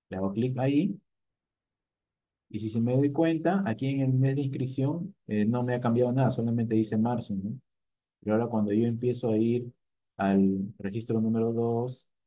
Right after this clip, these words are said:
al tres, ya toditos cambiaron a marzo.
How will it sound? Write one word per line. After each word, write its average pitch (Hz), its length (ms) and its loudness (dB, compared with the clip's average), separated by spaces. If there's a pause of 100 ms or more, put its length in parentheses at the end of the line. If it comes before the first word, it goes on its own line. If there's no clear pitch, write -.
(340)
al 95 220 -8
tres, 110 440 -2
ya 104 200 -4
toditos 107 340 -4
cambiaron 95 420 -6
a 90 60 -10
marzo. - 400 -10